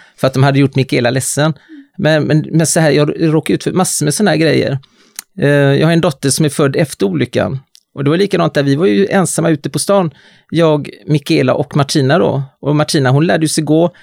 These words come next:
hyfsat tidigt, bara för att jag har ju inte kunnat lyfta upp henne och så här, hon fick ju klättra på rullstolen för att sätta sig i mitt knä. Och det var också så här, en gång som en gammal tant kom fram och frågade, stoppade mig när jag var med Martina. Och så sa han så här: "Eh,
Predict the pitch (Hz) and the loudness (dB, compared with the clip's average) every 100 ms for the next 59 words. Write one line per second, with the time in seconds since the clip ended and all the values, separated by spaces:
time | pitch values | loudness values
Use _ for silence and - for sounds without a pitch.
0 | - _ 180 - 147 135 156 131 127 131 | -20 _ -4 -2 -2 0 0 0 0 0
1 | 147 131 - 131 - - - 147 180 180 | 0 0 0 -2 -2 -6 0 2 0 -2
2 | 151 143 139 _ - _ - 147 139 - | -2 0 -2 _ -20 _ -4 -4 -4 -2
3 | 139 - 139 131 127 131 131 156 - - | -2 -2 -2 -2 0 0 0 -2 -4 -4
4 | 156 - 131 156 135 - 117 127 127 - | -4 -2 -2 0 0 -2 -4 -4 -2 -4
5 | 131 123 - 131 120 - 180 190 - _ | -4 -4 -2 -2 -2 -2 -2 -2 -6 _
6 | _ _ - 151 175 - 175 160 156 156 | _ _ -4 -2 -2 -4 -2 0 2 2
7 | 156 165 160 156 156 123 147 139 143 139 | 0 0 0 0 0 0 0 0 2 0
8 | 135 139 123 - 131 - 127 120 131 _ | 0 0 -2 -2 -4 0 -2 -2 -8 _
9 | _ _ _ _ 139 135 - - 165 131 | _ _ _ _ -4 -4 -6 0 2 2
10 | 131 117 - 170 - 139 233 180 120 - | 0 -2 -2 -4 0 0 0 -2 -4 -4
11 | 160 151 147 143 135 - 143 117 110 135 | -2 2 2 2 0 0 -2 -2 -4 -6
12 | _ _ _ _ - 147 139 - 135 - | _ _ _ _ -2 2 2 0 -2 -2
13 | 127 - 131 127 131 - - 139 131 | -2 0 2 0 -2 -6 0 2 4